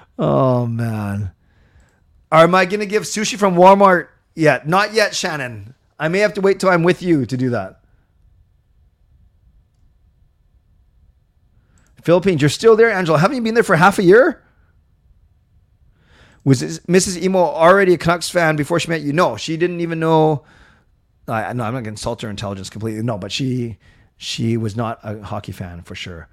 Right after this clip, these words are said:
Favorite horror movie? Um, I love Smile. I thought that was great. I did not hear that the Barbie movie is Vietnam, banned in Vietnam. No.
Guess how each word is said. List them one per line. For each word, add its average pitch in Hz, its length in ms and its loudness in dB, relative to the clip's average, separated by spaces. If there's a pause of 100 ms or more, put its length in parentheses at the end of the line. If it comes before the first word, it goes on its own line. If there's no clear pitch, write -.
(360)
Favorite 165 320 0
horror 170 260 6
movie? 127 500 -4
Um, 110 340 -10
I 120 100 -8
love 147 220 -6
Smile. 123 680 -6 (480)
I - 80 -10
thought 123 160 -8
that 120 80 -6
was 107 100 -6
great. 123 400 -4 (880)
I 117 80 -6
did 127 140 0
not 151 220 4
hear 151 140 4
that 147 120 4
the 143 60 -6
Barbie 131 280 2
movie 131 280 2
is 117 120 0
Vietnam, 123 600 -6 (100)
banned 123 320 0
in 120 80 -4
Vietnam. 98 600 -8
No. 85 260 -14